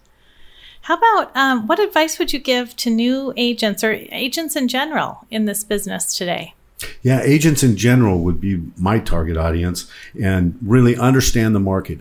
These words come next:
Speaker 2: understand the statistics, um, how fast things are moving, what is it that makes a strong offer, and what is it that your, your buyer or seller really wants, and make sure you're paying attention to what they need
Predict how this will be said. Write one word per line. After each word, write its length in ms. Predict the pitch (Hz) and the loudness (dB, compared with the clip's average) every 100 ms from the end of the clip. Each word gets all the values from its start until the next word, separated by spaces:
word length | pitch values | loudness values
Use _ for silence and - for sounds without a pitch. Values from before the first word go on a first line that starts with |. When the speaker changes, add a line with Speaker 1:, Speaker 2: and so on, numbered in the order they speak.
| - | 0
Speaker 2:
understand 580 | 104 107 104 113 104 98 | 0 2 -2 0 0 0
the 60 | |
statistics, 960 | 92 - 87 - 117 - 113 104 - - - - - | -2 -4 -2 0 0 0 -4 -4 -10 -12 -20 -20 -10
um, 380 | 87 85 80 80 | -4 -2 -2 -4
how 400 | - - 107 113 | -6 0 2 2
fast 500 | - 101 104 - - | 2 0 0 0 0
things 300 | 110 110 98 | 0 0 0
are 60 | |
moving, 640 | 92 104 110 104 101 95 - - 92 | 2 4 4 2 0 -4 -8 -16 -4
what 260 | 95 110 | 2 2
is 220 | 110 101 | 2 0
it 160 | 104 - | -2 -2
that 260 | 92 87 - | -4 -4 -2
makes 300 | 101 101 101 | -2 0 -2
a 40 | |
strong 380 | - 101 98 95 | -2 -2 0 0
offer, 540 | 90 95 - 95 87 - - _ - | 0 2 0 0 -4 -10 -20 _ -4
and 280 | 85 82 85 | -2 0 2
what 180 | 110 | 2
is 160 | 117 101 | 2 0
it 160 | 92 - | -4 -6
that 160 | 90 | -6
your, 460 | 90 87 85 80 76 - - | -4 -2 -2 -4 -8 -14 -6
your 160 | 92 | -4
buyer 380 | 67 92 98 92 | 0 0 2 0
or 80 | 85 | 0
seller 420 | - 95 90 87 | -2 -2 -2 -2
really 480 | 85 82 92 92 92 | -4 -2 0 0 -2
wants, 560 | 82 82 78 65 - | -4 -4 -4 -6 -8
and 320 | 80 76 76 - | -8 -6 -8 -8
make 180 | 90 92 | -8 -6
sure 200 | - 95 | -4 -2
you're 100 | 87 | -2
paying 240 | 82 92 90 | 0 0 -2
attention 400 | 87 90 - 87 | -4 -6 -6 -6
to 80 | |
what 160 | 82 85 | -6 -6
they 160 | 95 98 | -4 -4
need 400 | 95 92 90 | -4 -6 -8